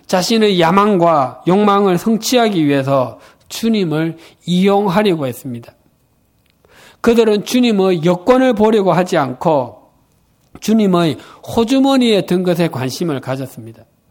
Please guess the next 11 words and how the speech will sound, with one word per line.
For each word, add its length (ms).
그 220
주님의 360
호주머니에 600
든 200
것에 440
눈이 260
멀어서 640
주님을 680
십자가에 1000
매달고 680
말았습니다. 640